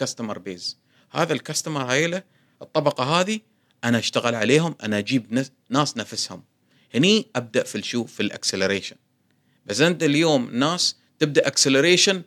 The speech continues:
قبل حتى أن عنده برودكت. كيف أنت أصلًا بتبدأ أكسلريشن وما عندك برودكت؟ So،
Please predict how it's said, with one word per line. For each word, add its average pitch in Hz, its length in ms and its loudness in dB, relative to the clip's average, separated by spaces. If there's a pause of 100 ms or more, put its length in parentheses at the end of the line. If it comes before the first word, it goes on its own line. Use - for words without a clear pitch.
(360)
قبل 156 260 2
حتى 160 300 0
أن 143 120 4
عنده 143 280 4
برودكت. 131 400 2
كيف 196 300 2
أنت 139 240 -6
أصلًا 107 440 -4
بتبدأ 110 320 -4
أكسلريشن 104 760 -6 (380)
وما 113 180 4
عندك 113 320 -2
برودكت؟ 95 480 -4 (400)
So، 113 60 -2